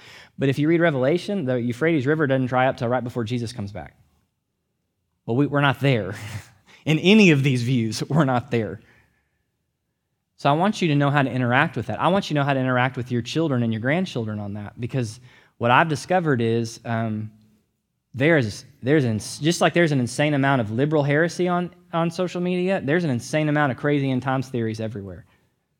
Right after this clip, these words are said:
If you go through my, my, my, my saved things, there's three things you'll find theologically I save posts of. Things that are really progressive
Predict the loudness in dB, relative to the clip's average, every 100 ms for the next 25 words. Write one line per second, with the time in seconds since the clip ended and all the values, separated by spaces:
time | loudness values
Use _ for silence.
0 | _ -2 4 6 4 4 4 4 2 2
1 | 0 0 -4 -12 -20 _ -2 2 2 2
2 | 0 0 0 2 2 0 0 0 0 -2
3 | -4 0 2 2 0 0 0 -2 0 0
4 | 2 2 0 4 2 2 -2 0 0 0
5 | -2 -2 -4 -4 -6 -10 -10 -18 -20 -12
6 | 0 2 2 2 2 2 0 0 0 0
7 | -2 -6 -10